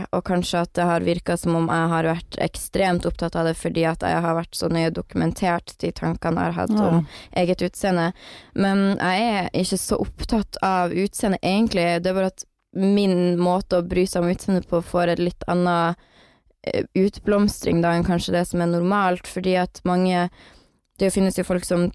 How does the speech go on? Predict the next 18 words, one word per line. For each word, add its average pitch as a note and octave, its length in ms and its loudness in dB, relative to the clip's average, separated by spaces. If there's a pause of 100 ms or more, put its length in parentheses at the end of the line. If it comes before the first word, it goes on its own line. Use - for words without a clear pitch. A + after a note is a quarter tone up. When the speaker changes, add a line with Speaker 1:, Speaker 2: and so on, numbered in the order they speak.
(140)
Speaker 1:
trener F3+ 540 2
eller E3+ 200 0
spiser - 600 0
sunt, E3+ 320 0
eller E3+ 300 2
er E3+ 440 2
flink - 480 -4
å F3 80 -4
fjerne F3 240 0
sminken F3 480 0
når E3 160 2
man E3 320 0
legger E3+ 240 -2
seg, E3 300 0
eller E3+ 120 0
jeg F3+ 280 4
er F#3+ 40 2
Speaker 2:
Mm. D#3+ 120 0